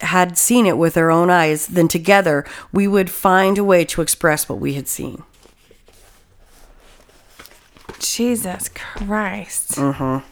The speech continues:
Speaker 1: So, the, you know, Mamie and Moody, Moody, M-, Moody, Mister Rayfield Moody, are still doing their work on the phones. They're still having to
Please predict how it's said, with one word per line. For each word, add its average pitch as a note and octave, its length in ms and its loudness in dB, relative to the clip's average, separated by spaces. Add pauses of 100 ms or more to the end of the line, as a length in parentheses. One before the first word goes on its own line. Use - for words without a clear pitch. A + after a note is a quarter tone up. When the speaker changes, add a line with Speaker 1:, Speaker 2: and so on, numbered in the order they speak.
(280)
Speaker 1:
So, A#3 540 4
the, G#3 300 2 (100)
you G#3+ 140 4
know, G3 180 4
Mamie A#3 400 6
and B3+ 100 6
Moody, G3 420 2 (100)
Moody, F3 560 0
M-, F#3 340 -2
Moody, E3+ 580 2
Mister C#3+ 380 -2
Rayfield F#3 880 0
Moody, D#3+ 600 -4 (600)
are F#3 600 4
still - 360 2
doing G3+ 300 4
their F3+ 180 4
work E3+ 280 0
on E3 100 2
the D#3 80 0
phones. D3 460 -2 (1000)
They're G3 200 2
still G3+ 360 2
having F#3 480 2
to D#3 520 -2